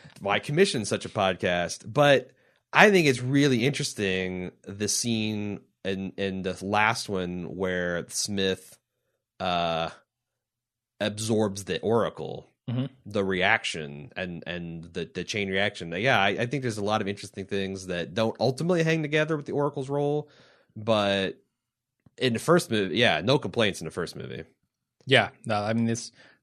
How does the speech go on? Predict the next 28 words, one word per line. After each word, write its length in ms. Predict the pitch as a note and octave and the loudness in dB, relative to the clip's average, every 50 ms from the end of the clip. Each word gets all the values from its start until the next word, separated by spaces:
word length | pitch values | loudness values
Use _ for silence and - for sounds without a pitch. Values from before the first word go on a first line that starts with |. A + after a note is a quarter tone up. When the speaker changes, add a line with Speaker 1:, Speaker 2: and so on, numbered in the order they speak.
| _ - | _ -2
Speaker 2:
this 140 | D#3+ E3 - | 0 0 2
movie, 540 | F3 D#3 C3+ B2+ B2+ A#2+ A#2+ A#2 A#2 - - _ _ _ _ _ _ _ _ _ - | 2 2 4 4 4 4 4 4 2 0 -4 _ _ _ _ _ _ _ _ _ 0
I, 220 | C3+ C#3+ C#3+ C#3+ | 2 4 6 6
I 40 | D3+ | 6
have 120 | D3+ B2+ | 4 4
zero 240 | A2+ A#2 B2 A2+ G#2+ | 2 0 2 0 0
complaints 340 | - G2+ G2 A2 G#2+ G#2 - | 0 -2 -4 -4 -4 -4 -6
with 100 | A2 G#2 | -10 -12
this 120 | G2+ - | -10 -6
movie, 220 | - A2 G#2 G#2+ G#2 | -6 -6 -4 -4 -4
honestly. 460 | G#2 G#2 G#2+ G#2 - - G#2+ G#2 - _ _ _ _ _ _ _ _ - | -4 -4 -6 -6 -6 -8 -8 -10 -10 _ _ _ _ _ _ _ _ -2
I 60 | B2+ | 0
mean, 80 | B2 | 0
aside 320 | B2 B2 - C#3 C3 B2+ A#2+ | 2 4 6 6 6 6 4
from, 100 | B2+ B2+ | 2 2
like, 220 | A#2+ A#2 A2+ - | 2 2 0 0
a 40 | A#2 | -4
couple 360 | - - - C3+ - - A#2+ | -4 -2 -2 0 0 0 -2
of 100 | A#2 G#2+ | -2 -2
small, 320 | - - A#2+ A2+ A2+ A2 G#2 | -2 0 2 2 2 2 0
like, 220 | G2 F#2+ - - | -2 -6 -12 -10
questions 760 | - - B2 A#2+ - - - C3 C3 C#3 C#3+ C#3 - - - _ - - | -6 -4 -4 -4 -4 -4 -4 -4 -4 -4 -4 -6 -8 -10 -16 _ -2 2
Speaker 1:
Yeah. 320 | G#3 D3+ E2+ C#2+ - - | 4 4 4 4 2 0
Speaker 2:
that 160 | B2 A#2+ A2 | -2 0 0
maybe 340 | A2+ A#2 A#2 A#2+ A#2+ A#2+ A#2 | 2 2 2 4 4 2 2
aren't 300 | A#2 A#2 A#2 A#2+ A#2+ A#2 | 2 2 2 2 2 0
even 640 | A2 A2+ A2+ A2+ A2+ A2 A2 A2 G#2+ G#2+ G#2+ A2 G#2 | -2 -4 -2 -2 -2 -2 -2 -2 -4 -4 -4 -4 -4
relevant. 480 | A2 G#2+ G#2+ A2 A#2 A#2 B2 B2+ C3 | -4 -2 -2 -2 -2 -2 -2 -4 -6